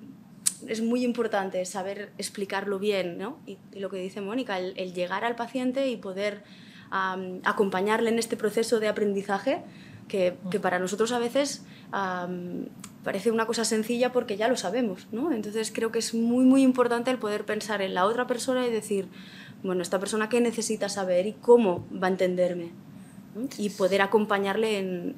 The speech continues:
sobre todo al principio, ¿no? En el momento del diagnóstico, como, como decía ella, que es una cosa nueva y, y que además estamos diciendo: "Mira, es una enfermedad que muchas veces es controlable, pero que es una enfermedad crónica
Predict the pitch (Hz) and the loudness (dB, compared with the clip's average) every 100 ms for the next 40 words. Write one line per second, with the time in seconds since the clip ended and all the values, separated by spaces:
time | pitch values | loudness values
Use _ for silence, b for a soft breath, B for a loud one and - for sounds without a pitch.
0 | - - - - - 196 185 202 233 262 | -10 -18 -20 -12 -6 -2 0 4 4 6
1 | 220 190 196 190 180 180 240 220 196 190 | 4 2 0 -2 -4 -2 -2 0 -2 -2
2 | 190 190 196 196 196 190 190 196 185 185 | -2 -2 0 0 -2 -4 -6 -8 -6 -6
3 | 185 180 180 180 208 190 185 196 180 180 | -6 -6 -6 -8 -8 -10 -6 -6 -4 -4
4 | 180 175 B B B B - 185 170 - | -4 -8 B B B B -4 -2 -2 -2
5 | 190 185 185 196 196 220 220 233 - B | -4 -2 -4 -2 -2 0 2 0 -2 B
6 | B B 226 202 190 180 175 175 - - | B B -2 0 0 -2 -6 -10 -16 -8
7 | 208 196 175 190 208 226 220 208 208 202 | -6 -4 -2 0 0 0 -2 -2 -4 -2
8 | 185 208 170 165 B B 202 196 202 190 | -2 -2 -2 -6 B B -6 -2 0 0
9 | 190 190 208 254 277 208 185 190 190 185 | -2 -2 0 0 0 -4 -4 -4 -6 -4
10 | 190 190 - 190 190 202 240 254 277 349 | -4 -4 -4 -6 -4 0 0 2 2 0
11 | - B B B - - - - - - | -6 B B B -20 -18 -18 -18 -14 -4
12 | 196 190 202 240 202 196 185 180 220 220 | -2 -2 0 0 0 -2 -2 -2 -2 0
13 | 196 185 | -2 -4